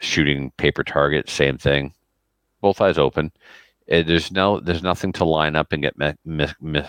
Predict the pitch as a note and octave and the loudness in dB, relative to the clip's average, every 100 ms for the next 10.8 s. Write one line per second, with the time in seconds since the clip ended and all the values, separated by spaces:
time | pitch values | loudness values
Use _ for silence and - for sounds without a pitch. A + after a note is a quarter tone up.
0 | - D#2 C#2+ - C#2+ C#2 D#2 D2+ - C2 | -6 -2 -2 0 0 0 2 0 2 0
1 | C#2+ C2 A#1 C#2+ C2+ - - D#2 C2+ - | 0 -2 0 2 2 -2 -2 -2 -2 0
2 | C#2 C2+ - C#2+ C2+ C2 - C2 C2 - | 0 0 -2 -4 -2 -2 0 0 0 -4
3 | _ - - _ - - C2 - C2 B1+ | _ -20 -20 _ -12 -4 -2 -2 -2 -6
4 | C2 _ _ _ - D#2+ D2 E2+ - F2+ | -12 _ _ _ -4 -4 -2 -2 0 0
5 | E2 C2+ C#2+ D#2+ - B1+ A1+ C#2 E2+ D#2 | 2 2 2 2 2 0 0 0 0 0
6 | C2+ B1+ C#2+ D2+ - B1 B1+ - D2 D2 | -2 0 0 2 2 2 0 -4 -2 0
7 | C#2+ D#2 - - D2+ - C#2 C2 C2+ - | 0 -2 0 2 4 2 0 0 -4 -4
8 | D2 C2+ - B1+ C#2 C2+ C2+ A#1+ - _ | -2 -2 -2 -2 2 2 0 -4 -6 _
9 | - - - _ B1+ C2 C2 B1+ - D2 | -20 -20 -20 _ 2 4 2 0 -4 0
10 | C#2 C#2 A1 C2+ - C#2+ C#2 C2+ | 0 0 -2 -2 2 4 4 2